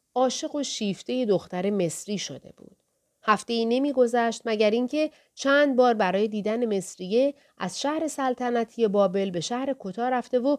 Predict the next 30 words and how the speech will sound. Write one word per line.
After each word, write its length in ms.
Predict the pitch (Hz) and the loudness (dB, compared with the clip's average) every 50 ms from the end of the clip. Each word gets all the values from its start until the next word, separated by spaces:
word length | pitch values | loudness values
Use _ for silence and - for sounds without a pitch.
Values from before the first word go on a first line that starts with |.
| - - _ _ - | -2 -10 _ _ -4
در 180 | 202 190 180 | -2 0 2
آنجا 300 | 180 180 180 170 214 208 | 0 0 0 0 0 0
معشوقه 640 | 208 196 180 - 180 - - 185 175 208 247 294 294 | 0 0 -2 -4 -6 -8 -8 -6 -2 0 0 0 0
خود 240 | 269 247 233 214 220 | 2 0 0 2 2
را 100 | 214 202 | -2 -2
ملاقات 600 | 185 175 165 151 139 135 139 151 147 131 135 - | -2 -2 -4 -4 -6 -8 -10 -12 -12 -12 -14 -16
کند. 360 | _ - - - 147 - _ _ _ _ _ _ _ _ _ _ _ _ _ _ _ _ _ _ _ _ _ _ _ _ _ _ _ _ _ _ _ _ _ _ _ _ _ _ _ _ _ _ _ _ _ _ _ _ _ _ - | _ -20 -20 -20 -20 -20 _ _ _ _ _ _ _ _ _ _ _ _ _ _ _ _ _ _ _ _ _ _ _ _ _ _ _ _ _ _ _ _ _ _ _ _ _ _ _ _ _ _ _ _ _ _ _ _ _ _ 0
مصریه 440 | 311 330 285 - - 320 320 320 | 2 2 2 2 0 0 2 2
هم 180 | 285 302 302 285 - | 2 2 0 0 0
اگرچه 460 | 240 233 240 240 240 233 - - 311 | 0 2 2 2 2 2 0 0 4
به 120 | 240 220 | 4 4
بالتازار 520 | 196 185 180 175 170 180 175 165 175 170 165 | 6 6 4 2 2 -2 -4 -2 0 -2 -2
تعلق 540 | - 202 190 196 196 185 180 175 170 170 170 | -2 -4 -4 -2 -2 2 2 2 2 2 0
خاطری 540 | 160 - 180 175 165 - 175 165 170 165 | -2 -2 -4 -4 -4 -4 -8 -6 -4 -4
نداشت 600 | 160 160 156 151 151 156 156 156 156 147 - - _ | -2 -2 -2 -4 -4 -4 -4 -6 -6 -8 -10 -8 _
و 120 | 180 180 170 | 0 0 2
به 160 | 190 190 190 | 2 2 2
اظهارات 460 | 180 185 180 185 185 190 190 196 - | 0 0 0 0 4 4 2 2 0
محبت‌آمیز 880 | 202 196 190 185 190 185 - - 185 180 - 185 180 190 233 254 - 247 | -2 -4 -2 0 0 -2 0 -2 -6 -4 -2 -2 -2 -2 -4 -2 0 0
او 180 | 185 170 165 | 0 0 -2
جوابی 480 | 165 - 202 190 190 233 277 269 269 233 | 0 2 2 4 6 6 4 4 2 -4
که 180 | - - 175 | -6 -8 -8
حاکی 360 | 151 165 175 170 156 - 185 180 | -4 -2 -2 -4 -4 -4 -6 -6
از 160 | 165 151 - | -6 -6 -8
عشق 300 | 117 196 185 - - 180 | -10 -10 -10 -10 -10 -8
و 40 | 180 | -8
محبت 480 | 175 170 170 170 170 - 170 165 - | -6 -4 -4 -4 -4 -6 -8 -8 -8
قلبی 500 | 175 - - 170 170 170 165 160 170 170 | -8 -6 -4 -2 -2 -2 -2 -4 -6 -4
باشد 420 | 160 170 160 151 - - 160 160 156 | -2 -2 -2 -2 -4 -6 -8 -8 -6
نمی‌داد، 640 | 170 170 165 160 160 156 151 185 208 240 262 277 277 | -6 -4 -4 -4 -4 -4 -2 -2 0 0 0 0 -2